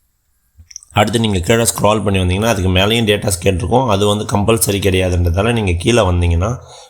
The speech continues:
ஃபார்மருடைய கன்சென்ட், நான் கொடுத்துருக்க டேட்டா எல்லாமே கரெக்ட், இதுல எதுவும் தவறா நான் வந்து கொடுக்கல, அப்படி, ஆ, இந்த பி எம் கிசான் நிதி, பிரதமர் மந்திரி பயிர் காப்பீடு திட்டம்,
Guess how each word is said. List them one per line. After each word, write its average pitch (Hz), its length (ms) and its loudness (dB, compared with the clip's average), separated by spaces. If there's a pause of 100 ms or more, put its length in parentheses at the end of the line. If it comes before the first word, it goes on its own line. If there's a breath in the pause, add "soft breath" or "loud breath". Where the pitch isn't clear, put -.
ஃபார்மருடைய 120 580 0
கன்சென்ட், 98 380 -2
நான் 98 120 2
கொடுத்துருக்க 113 380 2
டேட்டா 98 240 2
எல்லாமே 98 340 0
கரெக்ட், 101 460 -2
இதுல 92 300 0
எதுவும் 110 240 -2
தவறா 107 320 0
நான் 92 180 -2
வந்து 90 160 -4
கொடுக்கல, 92 360 2 (600 loud breath)
அப்படி, 104 320 0
ஆ, 101 120 0 (140)
இந்த 95 220 -2
பி 110 160 2
எம் 110 180 0
கிசான் 98 400 0
நிதி, 92 280 0
பிரதமர் 104 460 0
மந்திரி 95 220 -2
பயிர் 101 300 0
காப்பீடு 95 280 0
திட்டம், 98 360 0